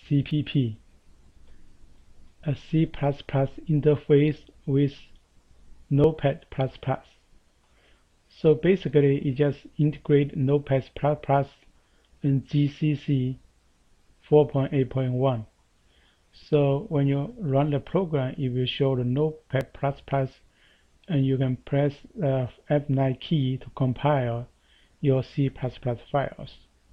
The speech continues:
After you compile, you, uh, press Control plus F nine, you can execute the compiled program, C plus plus program. So Pocket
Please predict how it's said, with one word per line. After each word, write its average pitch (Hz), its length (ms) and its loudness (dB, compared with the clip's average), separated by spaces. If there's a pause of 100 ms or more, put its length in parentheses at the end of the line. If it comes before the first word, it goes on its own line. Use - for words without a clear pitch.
(580)
After 160 220 6
you 139 80 2
compile, 131 840 0
you, 139 140 -4 (1200)
uh, 143 220 -2
press 143 300 -4 (100)
Control 135 640 -2
plus 135 360 -6 (200)
F 139 180 -2
nine, 131 540 0 (1080)
you 131 120 -2
can 143 120 -4
execute 143 580 2
the 123 100 -4
compiled 123 800 -4
program, 170 480 -6 (100)
C 131 80 -8
plus 131 220 -10
plus - 60 -20 (100)
program. 156 320 -8 (4000)
So 165 200 2
Pocket 202 400 0